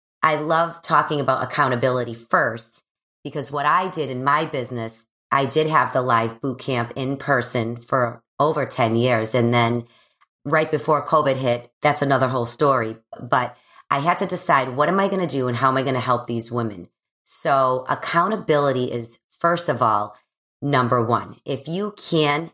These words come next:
have a coach, I'm just throwing this out there, I highly recommend. And what I did was I said, "Okay, ladies," to my Facebook community, my social media platforms, my email list, I'm like, "I'm gonna do a weekly accountability call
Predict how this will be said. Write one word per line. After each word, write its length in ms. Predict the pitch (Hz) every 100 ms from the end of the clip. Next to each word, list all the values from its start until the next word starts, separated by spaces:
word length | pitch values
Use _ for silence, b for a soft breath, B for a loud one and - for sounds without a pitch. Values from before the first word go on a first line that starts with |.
| -
have 280 | 135 123 120
a 140 | 147
coach, 580 | 147 156 110 113 - - _ _
I'm 220 | - 135 139
just 300 | 160 - -
throwing 360 | 139 139 143
this 180 | 147 147
out 220 | 135 117 117
there, 320 | 110 110 - -
I 140 | 139 143
highly 500 | - 151 139 139 131
recommend. 680 | 127 117 117 107 - - - b b b -
And 160 | 135 135
what 140 | 139
I 180 | 143 156
did 220 | 151 135
was 320 | 127 120 117
I 160 | - 120
said, 240 | 120 127
"Okay, 280 | 131 175 180
ladies," 580 | 160 135 123 123 120 - -
to 120 | 127
my 200 | 117 110
Facebook 460 | 110 143 143 143 139
community, 720 | 143 135 135 131 127 127 - b b -
my 160 | 117
social 380 | 113 151 139 139
media 280 | 139 131 127
platforms, 580 | - 131 - 131 120 120
my 100 | 113
email 360 | 131 135 127 117
list, 220 | 117 -
I'm 100 | 123
like, 240 | 117 117 -
"I'm 180 | 135 147
gonna 240 | 165 160
do 320 | 147 139 135 - b b b -
a 100 | 131
weekly 400 | 131 135 156 151
accountability 720 | 151 147 143 139 135 123 123
call 500 | - 120 113 113 117